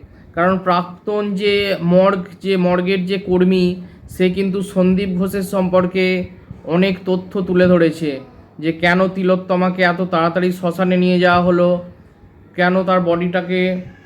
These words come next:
এত তাড়াহুড়ো করে পুড়িয়ে দেওয়া হলো, সব কিছু কিন্তু সে জানিয়েছে।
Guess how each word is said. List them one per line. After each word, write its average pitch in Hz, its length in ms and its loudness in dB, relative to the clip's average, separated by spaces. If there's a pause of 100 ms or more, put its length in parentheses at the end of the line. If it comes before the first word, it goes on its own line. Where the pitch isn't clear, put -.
(160)
এত 185 320 0
তাড়াহুড়ো 202 600 0
করে 208 220 -2
পুড়িয়ে 190 320 -2
দেওয়া 190 200 2
হলো, 185 260 0
সব 185 260 -4 (120)
কিছু 190 240 -8
কিন্তু 185 340 -4
সে 185 380 -4 (520)
জানিয়েছে। 170 760 2